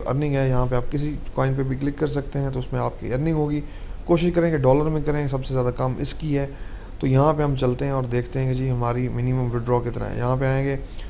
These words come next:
اور یہاں پہ آنے کے بعد اس کو withdraw کے اندر جاتے ہیں۔ ٹھیک ہے جی، اس کے بعد ہم یہاں پہ دیکھیں گے سب سے کم جو ہے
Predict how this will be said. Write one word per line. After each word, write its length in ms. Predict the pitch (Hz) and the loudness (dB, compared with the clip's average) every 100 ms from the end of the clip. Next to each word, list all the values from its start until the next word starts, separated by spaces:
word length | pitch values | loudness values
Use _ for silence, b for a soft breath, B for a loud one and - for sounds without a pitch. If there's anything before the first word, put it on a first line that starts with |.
| B B - | B B -4
اور 280 | 127 120 | 0 2
یہاں 220 | 117 123 127 | 2 2 2
پہ 60 | |
آنے 160 | 123 120 | 0 0
کے 100 | 113 | -2
بعد 160 | 117 113 | -2 -2
اس 80 | |
کو 100 | - | -4
withdraw 360 | 113 117 127 135 | -4 -2 2 2
کے 60 | 135 | 2
اندر 140 | 131 | 0
جاتے 340 | 123 120 120 131 | 0 0 0 0
ہیں۔ 120 | 127 | -2
ٹھیک 220 | - 131 | -2 0
ہے 60 | 131 | 0
جی، 160 | 123 127 - B B B B B | 0 -4 -8 B B B B B
اس 140 | 147 - | -6 0
کے 80 | |
بعد 220 | 143 131 131 | 4 4 4
ہم 220 | 127 127 | 2 0
یہاں 220 | 123 127 | 2 2
پہ 100 | 143 | 2
دیکھیں 260 | 131 131 143 | 0 0 -2
گے 40 | |
سب 200 | 131 151 | -2 -2
سے 120 | - 165 | 0 0
کم 300 | 143 156 151 | 2 2 2
جو 160 | 131 | 2
ہے 160 | 120 | 2